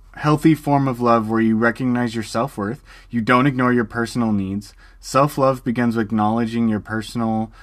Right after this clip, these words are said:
your responsibility for your well-being. It's a challenging, it's challenging to exemplify the outbound types of love because you can't offer what you don't have. You can't offer your self-love.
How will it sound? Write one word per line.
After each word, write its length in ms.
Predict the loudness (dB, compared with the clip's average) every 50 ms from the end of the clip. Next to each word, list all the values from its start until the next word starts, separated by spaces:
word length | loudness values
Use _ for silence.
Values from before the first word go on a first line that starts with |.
| -20 -20 -20 -20 -20 -20 -20 -20 -10 -4
your 240 | 0 2 2 4
responsibility 800 | 4 2 0 2 2 0 0 0 0 0 2 2 4 4 2 0
for 180 | 0 -2 0 0
your 200 | 2 2 2 2
well-being. 580 | 2 2 2 0 0 -2 -6 -8 -8 -12 -16 -18 -20 -20 -20 -20 -20 -20 -14 -8
It's 220 | -8 -6 -4 -6
a 60 | -6
challenging, 1000 | -6 -6 -4 0 2 2 4 4 4 2 2 2 0 0 0 0 -2 -4 -6 -8 -14 _ -20 -20 -20 -20 -20 -20 -20 -16 -12
it's 200 | -10 -10 -10 -6
challenging 580 | -2 2 4 4 4 4 2 2 0 0 0 0
to 160 | 0 0 0
exemplify 640 | 0 0 0 -2 -2 -2 -4 -6 -4 -2 -2 0 0
the 180 | 0 -2 -2 -4
outbound 560 | -2 -2 -2 -2 -2 -2 -2 -2 -2 -2 -4 -4
types 280 | -4 -6 -6 -6 -8
of 140 | -10 -8 -4
love 220 | -4 -2 -2 -2
because 360 | -4 -4 -4 -4 -4 -4 -4 -4
you 60 | -6
can't 260 | -4 -4 -4 -4 -2
offer 300 | -2 -4 -4 -2 -2 -2
what 180 | -2 -4 -4 -4
you 200 | -2 -2 -2 0
don't 220 | -2 -4 -6 -6
have. 460 | -8 -8 -8 -8 -8 -10 -14 -20 -20 -20 -20 -20 -20 -20 -20 -20 -20 -20 -20 -20 -20 -20 -20 -20 -20 -20 -20 -20 -20 -20 -14 -8
You 200 | -4 -4 -4 -4
can't 340 | -4 -2 -2 0 0 0 2
offer 540 | 2 2 2 2 0 -2 -2 -2 -4 -6 -10 -16 -20 -20 -20 -20 -18 -18 -18 -20 -20 -18 -10
your 500 | -4 -2 0 2 2 2 2 0 -2 -4 -8
self-love. 840 | -12 -8 -2 0 2 2 2 0 0 0 2 2 2 2 -2 -4